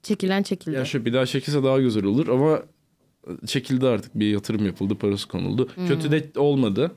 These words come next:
Speaker 1: Hı hı.
Speaker 2: Onun için onu koyalım artık. Ben de yenisini yazmaya başlayayım diye
Speaker 1: Hı
Speaker 2: düşünüyorum.
Speaker 1: hı hı. Ya aslında oralara mesela s-, beep falan <laughs> koysan. Düşündünüz mü onları?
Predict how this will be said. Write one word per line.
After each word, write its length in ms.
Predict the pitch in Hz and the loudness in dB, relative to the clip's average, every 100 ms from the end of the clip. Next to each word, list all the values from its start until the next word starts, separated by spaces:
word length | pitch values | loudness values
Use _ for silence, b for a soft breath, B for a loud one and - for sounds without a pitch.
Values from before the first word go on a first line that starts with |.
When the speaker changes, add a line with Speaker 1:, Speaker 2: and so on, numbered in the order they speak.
| _ | _
Speaker 1:
Hı 100 | 208 | -2
hı. 160 | 190 190 | 0 0
Speaker 2:
Onun 120 | 127 | -2
için 260 | 127 - 131 | -4 -2 0
onu 320 | 127 131 - - _ _ | 2 0 -2 -10 _ _
koyalım 360 | 135 131 123 | -2 0 0
artık. 360 | 107 92 - - | 0 -4 -8 -8
Ben 160 | 107 107 | -2 0
de 40 | |
yenisini 380 | 107 107 107 104 | 0 -2 -2 -2
yazmaya 380 | 98 87 87 92 | -2 -2 -4 -6
başlayayım 360 | 92 - 90 | -10 -8 -8
diye 100 | - | -6
Speaker 1:
Hı 20 | 190 | -6
Speaker 2:
düşünüyorum. 340 | 170 160 151 175 | -4 -4 -4 -4
Speaker 1:
hı 40 | 170 170 | -4 -4
hı. 140 | 165 - _ B B B B B B | -6 -10 _ B B B B B B
Ya 180 | 185 175 | 0 2
aslında 380 | 202 - 269 262 | 0 2 2 2
oralara 320 | 247 247 254 | 4 2 2
mesela 260 | 240 240 | 2 0
s-, 180 | 220 - - | -2 -6 -12
beep 480 | 180 165 202 214 - | -8 0 2 2 0
falan 340 | - 196 196 | 0 4 4
<laughs> 120 | 180 - | 2 0
koysan. 400 | 160 175 - 262 - - - - _ _ _ _ _ _ _ 269 B B B | -4 -6 -6 -8 -10 -20 -20 -20 _ _ _ _ _ _ _ -16 B B B
Düşündünüz 460 | 185 214 220 294 262 | -2 2 4 4 4
mü 80 | |
onları? 340 | 208 185 175 | 2 4 2